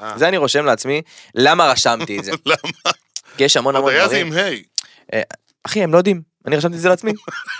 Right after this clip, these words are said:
Speaker 2: <laughs> זה מה שיפה, אבל תודה על השיימינג. <laughs> אה, אני אגיד לך מה, מה, באמת, אגב, קצת להיכנס לנכסים לפינות. <laughs> אה, נכסים לפינות, באמת, אנחנו מדברים פה על כל דבר, אבל אנחנו אוהבים באמת לפתוח את הענף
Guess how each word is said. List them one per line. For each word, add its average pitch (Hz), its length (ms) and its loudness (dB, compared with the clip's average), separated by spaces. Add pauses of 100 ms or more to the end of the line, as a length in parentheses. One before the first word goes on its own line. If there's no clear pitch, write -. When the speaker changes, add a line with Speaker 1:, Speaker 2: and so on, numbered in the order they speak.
(100)
Speaker 2:
<laughs> - 640 -18
זה 123 60 -2
מה 147 80 0
שיפה, 175 260 2
אבל 123 160 4
תודה 131 260 2 (180)
על 131 80 0
השיימינג. 180 420 0 (280)
<laughs> 254 320 -6
אה, 131 460 4 (760)
אני 135 80 2
אגיד 165 100 4
לך 190 120 2
מה, 139 360 4
מה, 120 200 2 (600)
באמת, 120 360 0 (160)
אגב, 110 260 0 (180)
קצת 175 220 0
להיכנס 156 280 0
לנכסים 120 420 0
לפינות. 101 380 -4 (480)
<laughs> 403 420 -2
אה, 107 600 2 (540)
נכסים 160 220 0
לפינות, 185 300 2
באמת, 135 320 4
אנחנו 113 280 0
מדברים 107 340 2
פה 170 100 2
על 127 60 2
כל 139 120 4
דבר, 135 220 6
אבל 123 80 4
אנחנו 107 260 -2
אוהבים 113 280 2
באמת 139 240 2
לפתוח 160 320 0
את 139 120 -4
הענף 139 540 0